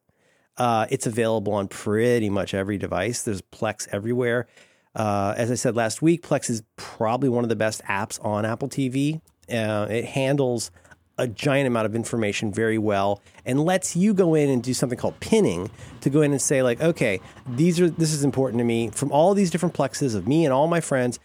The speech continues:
pin this so that it's always on my homepage." It's great. So the Plex experiment went fine. It, I dragged the stuff in there and it did a pretty good job. And again, because Plex and its use of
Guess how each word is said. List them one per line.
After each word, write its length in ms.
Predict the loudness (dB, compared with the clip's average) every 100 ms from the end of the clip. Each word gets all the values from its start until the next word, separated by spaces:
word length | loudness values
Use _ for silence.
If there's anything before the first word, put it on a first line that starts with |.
| _ -4
pin 340 | 2 4 4
this 320 | 4 2 -2 -6
so 180 | -4
that 120 | 0 0
it's 120 | 0
always 240 | 0 0
on 100 | -2
my 100 | -4
homepage." 580 | -4 -4 -4 -4 -4 -4
It's 160 | -8 -12
great. 480 | -10 -4 -2 -2 -6 _ _ _ -20 _
So 120 | 0
the 80 | 0
Plex 300 | 2 0 0
experiment 440 | -2 2 4 4 4
went 180 | 2
fine. 420 | 2 0 0 -2 -2
It, 260 | -2 -2 -2
I 100 | 0
dragged 300 | 2 0 0
the 60 | -2
stuff 300 | 0 0 2
in 140 | 2
there 220 | 2 2
and 140 | 2 0
it 260 | 0 -2
did 140 | 0 0
a 60 |
pretty 280 | 0 0 2
good 200 | 2 0
job. 320 | 2 0 0
And 80 | 0
again, 540 | 0 2 2 4 0 -4 _ _ _ _ _ _
because 200 | -4 -2
Plex 360 | 0 -4 -2 -6
and 340 | -2 -2 -2 -2
its 180 | -4 -4
use 200 | -4 -2
of 260 | -4 -6